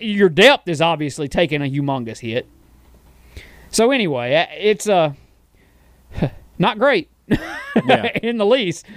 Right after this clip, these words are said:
Speaker 1: to not have J T Ginn. And you, you kinda even wonder a little bit. This is, a, I guess, a speculatory pro-, podcast a little bit, but what else can you do?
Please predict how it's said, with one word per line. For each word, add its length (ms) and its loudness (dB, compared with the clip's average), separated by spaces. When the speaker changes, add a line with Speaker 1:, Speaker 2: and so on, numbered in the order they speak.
Speaker 1:
to 100 -2
not 180 2
have 160 2
J 220 0
T 160 -2
Ginn. 400 0
And 160 0
you, 80 2
you 260 -4
kinda 360 -2
even 360 0
wonder 380 2
a 60 2
little 200 0
bit. 340 0
This 180 0
is, 100 0
a, 140 0
I 60 -2
guess, 220 -2
a 20 -8
speculatory 840 -2
pro-, 200 -2
podcast 540 -2
a 20 -8
little 160 -4
bit, 180 0
but 80 -4
what 180 2
else 160 0
can 160 -4
you 100 -4
do? 240 -2